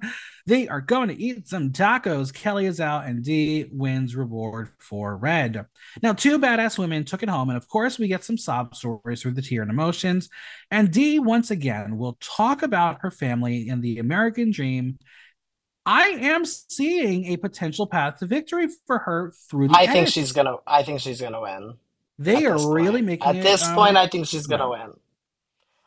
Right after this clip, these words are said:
Speaker 2: Um, I don't think, I don't, I, c-, I think the split up, I think she should have been able to choose who goes to Sanctuary
Speaker 1: But that's
Speaker 2: as
Speaker 1: not this
Speaker 2: opposed
Speaker 1: game.
Speaker 2: to,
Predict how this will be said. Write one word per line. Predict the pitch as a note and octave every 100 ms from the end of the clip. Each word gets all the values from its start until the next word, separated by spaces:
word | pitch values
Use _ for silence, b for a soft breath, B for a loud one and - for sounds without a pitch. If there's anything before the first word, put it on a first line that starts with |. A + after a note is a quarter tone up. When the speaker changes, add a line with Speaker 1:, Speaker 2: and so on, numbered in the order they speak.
| _
Speaker 2:
Um, | F#3+ F#3 F#3 F#3 F3+ - _ _ -
I | A#3+
don't | C#4+ C#4+
think, | D#4 D#4 C#4 -
I | A3+
don't, | C#4 C#4+ - _ _ _ _ -
I, | G#3+
c-, | - - _ _ _ -
I | G3
think | F#3 A3 A#3
the | - F#3+ C#3 _
split | - - - F3 G3+
up, | A3+ A#3+ - -
I | F3 F3
think | G3 F#3
she | - G#3
should | - F#3+
have | E3
been | D#3+
able | D#3+ C#3
to | C3
choose | - - C#3+ D3+ D3+ -
who |
goes | E3 D#3+ D#3
to | E3
Sanctuary | - D#3+ D3+ E3+ D#3+ D#3+ E3 E3 E3+ E3+ _ _ _ _ _ _ _ _ _ _ _ _ _
Speaker 1:
But | E3+ F#3+
that's | D3+ D3
Speaker 2:
as | D3+
Speaker 1:
not | B2+
this | D3
Speaker 2:
opposed | C#3 C3+ C3+ A3
Speaker 1:
game. | C4
Speaker 2:
to, | D#3 C#3 C3+ C3+